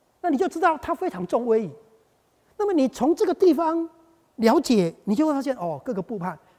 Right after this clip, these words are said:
各个地区，因为什么？佛法是缘起的。所谓的佛法缘起，就是说它，它在讲缘起的道理。佛法本身流传也是缘起的，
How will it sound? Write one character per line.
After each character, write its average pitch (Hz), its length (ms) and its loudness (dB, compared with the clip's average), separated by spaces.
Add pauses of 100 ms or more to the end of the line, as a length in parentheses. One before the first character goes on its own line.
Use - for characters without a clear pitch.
各 349 100 0
个 269 120 -2
地 320 200 6
区， 254 280 -2 (560)
因 359 100 4
为 381 100 6
什 226 100 0
么？ 180 160 -4
佛 214 220 4
法 214 160 -2
是 226 140 -10
缘 175 220 -4
起 - 180 -16
的。 123 100 -20 (680)
所 - 160 0
谓 392 100 2
的 381 80 2
佛 294 200 0
法 233 160 0
缘 285 100 -2
起， 214 100 -4
就 247 80 -6
是 247 60 -6
说 254 80 -6
它， 247 260 -8 (240)
它 349 120 -4
在 381 120 0
讲 170 220 -4
缘 190 180 2
起 - 160 -10
的 165 80 -4
道 170 200 -2
理。 135 80 -12 (240)
佛 311 280 2
法 208 280 -2
本 151 340 -4
身 247 420 -2
流 220 280 2
传 139 320 -12
也 151 100 -6
是 220 140 -12
缘 165 180 -6
起 - 160 -18
的， 131 100 -20